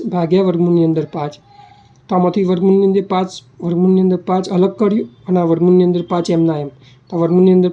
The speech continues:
પાંચ, વર્ગમૂળની અંદર પાંચ ઉડી એટલે વર્ગમૂળની અંદર પાંચ રહ્યું એટલું વધ્યું. તો આ ચાર હતા એ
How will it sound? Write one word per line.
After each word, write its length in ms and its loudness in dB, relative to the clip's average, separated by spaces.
પાંચ, 240 -2
વર્ગમૂળની 320 2
અંદર 120 -4
પાંચ 180 -2
ઉડી 180 0
એટલે 180 0
વર્ગમૂળની 460 2
અંદર 160 0
પાંચ 180 -2
રહ્યું 180 -2
એટલું 240 -2
વધ્યું. 320 0
તો 100 -20
આ 140 -4
ચાર 240 -2
હતા 260 -2
એ 20 -2